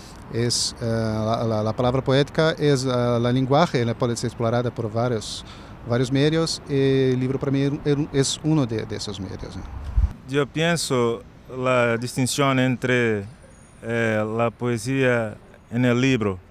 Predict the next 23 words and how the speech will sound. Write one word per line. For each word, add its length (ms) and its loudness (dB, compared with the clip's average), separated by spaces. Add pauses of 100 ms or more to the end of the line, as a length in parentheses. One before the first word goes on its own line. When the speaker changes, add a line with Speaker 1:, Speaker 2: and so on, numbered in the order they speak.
(200)
Speaker 2:
e 120 -2
a 60 2
poesia 360 0
en 80 2
la 80 0
performance, 840 -2 (840)
eh, 960 4 (360)
da 140 0
seguinte 520 -2
forma. 480 -2 (1000)
Ah, 360 2 (140)
el 220 4
libro 480 4 (320)
pode 260 2
ser 240 0
definido 460 2
como 240 -2
la 140 2
casa 460 -2 (720)
de, 320 0
de 140 2
la 80 2
palabra. 460 -2